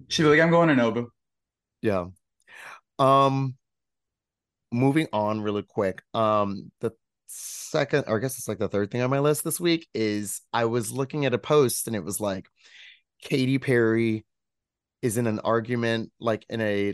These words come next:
Speaker 2: legal battle with an eighty-three-year-old, um, veteran. For, she's trying to stop the sale of his home to Katy Perry and Orlando Bloom. It's, like, a fourteen point two million dollar estate. It sits on eight point nine, not eight point nine acres.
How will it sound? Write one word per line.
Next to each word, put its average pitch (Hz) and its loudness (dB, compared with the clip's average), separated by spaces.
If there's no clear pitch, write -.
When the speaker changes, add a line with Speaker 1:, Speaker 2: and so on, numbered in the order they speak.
Speaker 2:
legal 131 0
battle 110 0
with 107 -4
an 101 -8
eighty-three-year-old, 117 -2
um, 90 -2
veteran. 110 -2
For, 135 0
she's - -2
trying 143 0
to 110 0
stop 117 -2
the 120 -10
sale 127 2
of 123 -2
his 110 -8
home 98 -4
to - -8
Katy 113 -2
Perry 104 0
and 104 -2
Orlando 101 -4
Bloom. 151 0
It's, - -12
like, - -6
a - -10
fourteen 117 -4
point 113 -6
two 120 -2
million 104 -2
dollar 98 0
estate. 143 -2
It - -16
sits - -8
on 95 -4
eight 104 -6
point 98 -8
nine, 95 -2
not 110 -2
eight 117 -4
point 107 -8
nine 92 -8
acres. 175 2